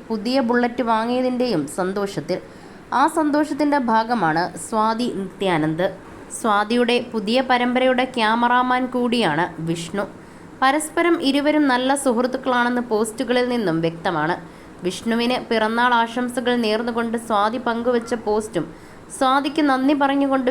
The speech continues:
വിഷ്ണു പങ്കുവച്ച പോസ്റ്റും ഇപ്പോൾ സമൂഹ മാധ്യമങ്ങളിൽ വൈറലാകുന്നുണ്ട്. ഷൊട്ടു എന്നാണ് ഇരുവരും പരസ്പരം വിളിക്കുന്നതെന്ന് പോസ്റ്റുകളിൽ നിന്നും വ്യക്തമാണ്. അതേസമയം സ്വാതിയുടെയും വിഷ്ണുവിൻ്റെയും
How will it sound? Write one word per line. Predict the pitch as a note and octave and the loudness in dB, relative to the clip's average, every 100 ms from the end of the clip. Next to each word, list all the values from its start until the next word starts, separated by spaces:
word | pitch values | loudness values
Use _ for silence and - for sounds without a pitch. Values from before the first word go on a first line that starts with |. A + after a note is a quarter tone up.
| A3+ | -2
വിഷ്ണു | A3+ - C#4 | -2 -2 0
പങ്കുവച്ച | C4+ B3+ B3+ B3 B3 C4 | 0 0 0 0 0 0
പോസ്റ്റും | G#3+ A3 G#3+ B3 G#3+ | 0 0 -2 -4 -6
ഇപ്പോൾ | - A#3+ B3 A#3+ | -2 -2 0 -2
സമൂഹ | G#3 G#3+ A#3+ B3+ | -2 -2 -2 0
മാധ്യമങ്ങളിൽ | B3 A#3 B3 A#3+ A#3 A#3 F#3 | 0 0 -2 0 -2 -2 0
വൈറലാകുന്നുണ്ട്. | F#3 F#3+ G#3+ E3 D#3 D#3 D3+ D3+ F#3 - - - | 0 2 2 0 0 -2 -2 -2 -6 -10 -18 -2
ഷൊട്ടു | D4+ C#4 C#4 E4+ F4 | 0 0 0 0 4
എന്നാണ് | E4 D#4+ D#4 | 4 4 4
ഇരുവരും | C#4+ C#4 D4 C#4+ C#4 | 2 2 2 2 2
പരസ്പരം | A#3 A#3+ - C4+ C#4 A#3+ | 0 -2 0 2 4 2
വിളിക്കുന്നതെന്ന് | A3+ A3+ B3+ B3+ B3+ B3+ B3 | 0 0 0 2 2 0 2
പോസ്റ്റുകളിൽ | A3 A3+ - A#3+ B3 B3+ | 2 2 0 2 2 0
നിന്നും | B3 A#3+ F#3+ | 0 0 -2
വ്യക്തമാണ്. | - G#3+ D#3+ C#3+ E3 - - - - E3+ | -2 -2 0 -2 -4 -8 -20 -20 -8 -2
അതേസമയം | F#3+ G#3 G#3+ A#3+ A#3 A#3 A#3 | 2 2 2 0 0 -2 -2
സ്വാതിയുടെയും | A#3+ G#3+ A3 B3 A#3+ B3 B3+ A3+ | 2 2 2 2 2 2 2 0
വിഷ്ണുവിൻ്റെയും | A3 - B3 B3 A#3+ B3 | -2 -2 -2 0 0 0